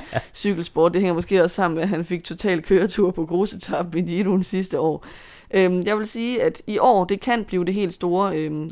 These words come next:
Speaker 2: gennembrud, øh, for Vlasov. Øhm, problemet for ham, vil jeg sige, både i Tour de France og i, i ugetabløbene, det er, at han ikke har nogen særlig god enkeltstart. Så det skal altså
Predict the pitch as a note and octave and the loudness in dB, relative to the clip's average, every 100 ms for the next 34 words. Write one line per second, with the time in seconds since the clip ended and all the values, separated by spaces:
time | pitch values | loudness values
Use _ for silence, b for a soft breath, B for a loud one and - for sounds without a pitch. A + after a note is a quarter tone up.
0 | - - A3+ A3+ E3+ E3 F3 b b b | -4 0 2 2 2 2 0 b b b
1 | - F3 E3 - F#3+ G3 - - F3 G3 | -2 0 0 2 2 2 -4 2 4 4
2 | E3 D3+ - - E3+ D#3+ D3+ D3 - - | -4 -8 -12 -4 -2 0 -2 -6 -10 -18
3 | - _ _ _ - - G3+ A3+ G#3+ D3+ | -20 _ _ _ -14 -8 -2 0 0 0
4 | D#3+ - F3+ F#3+ D#3+ E3 E3 E3 F3 F3 | -4 2 2 2 -2 -4 -4 -2 -4 -2
5 | F3 F3+ F#3+ F#3+ D#3+ D3 E3+ D#3 D#3+ D#3+ | 0 2 4 2 -4 -6 -6 -6 -4 -2
6 | F3+ - - D3+ D3+ - E3+ F#3 F#3 F#3 | -2 -4 -4 -4 -6 -8 -6 -4 -4 -6
7 | - E3 E3 D3 D#3 - D#3 E3+ F#3 E3+ | -4 -4 -4 -6 -6 -4 -4 -4 -4 -6
8 | D#3+ F#3+ D3+ C3+ D#3+ D#3+ D#3+ E3 E3+ D3+ | -4 -4 -4 -6 -8 -6 -6 -2 -2 -2
9 | D#3+ - D3+ A2+ B B B B B - | -6 -6 -4 -4 B B B B B 0
10 | F3+ C#3+ E3 F3 - D3+ B2+ D3+ D#3+ D3+ | 0 0 -2 -4 -2 -4 -4 -8 -6 -8
11 | C3+ | -6